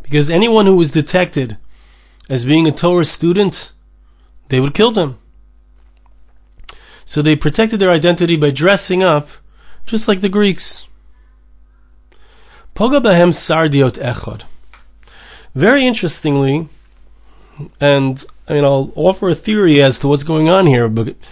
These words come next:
because on the surface of things, it's a little difficult to understand, but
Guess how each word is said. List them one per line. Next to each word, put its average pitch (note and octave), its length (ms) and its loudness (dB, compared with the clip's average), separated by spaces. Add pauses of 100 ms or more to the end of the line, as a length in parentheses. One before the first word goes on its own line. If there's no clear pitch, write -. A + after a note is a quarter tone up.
because B2+ 420 -2 (500)
on C3 120 -2
the C#3 80 0
surface F#3 340 0
of D#3 140 -4
things, C3 340 0
it's B2 160 -8
a C3+ 60 -4
little D3+ 180 0
difficult C#3 380 -2
to C3+ 60 -2
understand, D#3 500 -2
but D3 200 -2